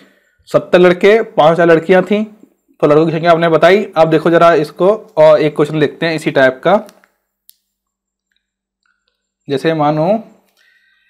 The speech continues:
कि किसी विद्यालय में, आ, साठ परसेंट लड़के हैं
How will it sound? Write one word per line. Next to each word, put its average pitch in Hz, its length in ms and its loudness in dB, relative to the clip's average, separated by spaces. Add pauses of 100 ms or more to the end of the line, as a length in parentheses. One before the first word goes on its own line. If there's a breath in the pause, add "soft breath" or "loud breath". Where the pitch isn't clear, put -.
(160)
कि 175 80 -8
किसी 180 400 -2
विद्यालय 170 640 2
में, 175 400 0 (2000)
आ, 151 460 4 (2000)
साठ 185 420 2
परसेंट 170 500 2
लड़के 147 380 -2
हैं 185 380 -10